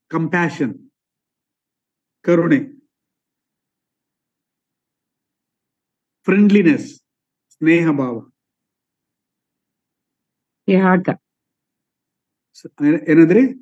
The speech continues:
Speaker 2: ತ್ಯಾಗ, ತ್ಯಾಗ. ಪ್ರೀತಿ ಅಂದ್ರೆ ತ್ಯಾಗ.
Speaker 1: ಓ, ಪ್ರೀತಿ ಅಂದ್ರೆ ತ್ಯಾಗ.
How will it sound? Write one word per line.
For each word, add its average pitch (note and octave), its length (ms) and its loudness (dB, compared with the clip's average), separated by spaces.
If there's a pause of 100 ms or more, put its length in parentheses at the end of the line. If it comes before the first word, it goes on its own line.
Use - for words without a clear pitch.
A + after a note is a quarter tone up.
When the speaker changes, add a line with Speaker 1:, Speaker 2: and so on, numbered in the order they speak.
(420)
Speaker 2:
ತ್ಯಾಗ, A#3 380 2 (140)
ತ್ಯಾಗ. D#3+ 360 0 (840)
ಪ್ರೀತಿ G3 420 0
ಅಂದ್ರೆ D3 260 -6
ತ್ಯಾಗ. F3 440 -6 (3000)
Speaker 1:
ಓ, C3 300 0
ಪ್ರೀತಿ D3 560 0
ಅಂದ್ರೆ D3 300 2
ತ್ಯಾಗ. B2 320 -2